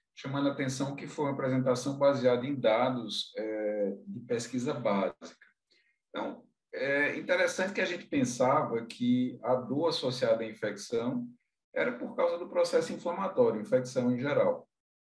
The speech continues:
que as citocinas e, e, e os mediadores inflamatórios iriam ativar os nossos receptores e daí causar dor. Ele mostrou que algumas bactérias conseguem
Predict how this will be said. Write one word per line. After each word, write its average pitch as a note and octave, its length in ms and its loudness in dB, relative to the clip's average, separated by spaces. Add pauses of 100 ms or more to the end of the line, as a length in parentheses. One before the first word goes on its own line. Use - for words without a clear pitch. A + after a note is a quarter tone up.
(260)
que E3 540 -2
as G#2 220 6
citocinas B2+ 1120 2
e, A2+ 120 -8
e, G2+ 640 -6
e F#2+ 40 -18
os - 80 -18
mediadores G2+ 540 -2
inflamatórios A2+ 800 -2
iriam C3+ 560 -2 (580)
ativar A#2+ 440 -4
os B2 120 0
nossos B2 300 0
receptores C#3+ 560 -2
e C#3+ 60 -6
daí C3+ 260 6
causar C#3+ 380 0
dor. G#2+ 280 -4 (600)
Ele - 140 -6
mostrou F#3 400 0
que F3+ 80 2
algumas F#3+ 340 2
bactérias C#3+ 720 2
conseguem C3+ 880 4